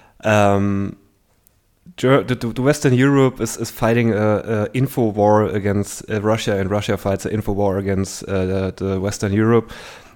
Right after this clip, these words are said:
And, um, my question about this thing and, and this thing, uh, in the U K, the two murder things with the bike guy, how many of these killings we have witnessed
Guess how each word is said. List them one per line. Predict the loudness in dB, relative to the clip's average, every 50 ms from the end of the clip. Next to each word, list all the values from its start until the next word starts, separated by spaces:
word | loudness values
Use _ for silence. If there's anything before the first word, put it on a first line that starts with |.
| _ -4
And, | 0 2 2 2 2 2 2 0 -2 -4 -4
um, | -2 0 2 2 2 2 0 0 0 -2 -4 -10 _ -6
my | -2 0 0
question | 0 2 0 0 0 0 0 2
about | 2 2 2 0 0 -6 -16 -12 -6
this | -6 -6 -4
thing | -2 0 2 2 2 2 0 0 0 0
and, | 0 0 0 0 -2
and | -2 -2 -2 -2
this | -2 -4 -6 -6 -6
thing, | -2 0 0 2 2 0 -2 -4 -8 -14 -20 -20 _ _ _ -20 -20 -20 -14 -6 -2
uh, | 0 2 2 2 4 4
in | 4 4
the | 4
U | 2 2 -2
K, | -2 0 0 2 2 2 0
the | 0 -4 -8 -12 -12
two | -8 -4 -2
murder | 2 2 4 4 4 4
things | 2 2 0 -2 -2 -2 -4
with | -8 -8 -6
the |
bike | 0 2 2 2 2 2
guy, | 2 0 0 0 -4 -8 -16 -20 -20 -20 -20 -20 _ _ _ _ _ _ _ _ _
how | -6 0 2 4 6
many | 6 6 6 6 6 6
of | 4 2 0 -2
these | -2 -2 -2 -2 -4 -6 -10 _ _ -18 -6
killings | 0 2 4 6 6 4 4 2 -2 -6 -10 -14 _ _ _ _ _ _ _ _ _ _ _ _
we | -6 -2 0 2 2
have | 2 0 0
witnessed | 2 2 0 0 0 0 0 0 0 0 -2 -8 -12 -16 -20